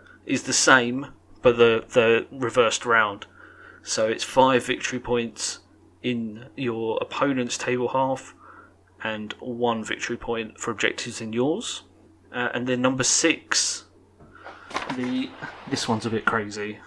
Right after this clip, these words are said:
Uh, if the number of victory points the traitor player has scored matches the sacred number of their Chaos Allegiance,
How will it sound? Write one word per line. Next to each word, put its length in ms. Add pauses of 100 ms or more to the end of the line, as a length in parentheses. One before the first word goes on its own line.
(300)
Uh, 200 (100)
if 260
the 100
number 360
of 140
victory 340
points 560
the 160
traitor 440
player 320
has 180
scored 560 (580)
matches 520
the 100
sacred 600
number 380
of 380
their 140
Chaos 560
Allegiance, 840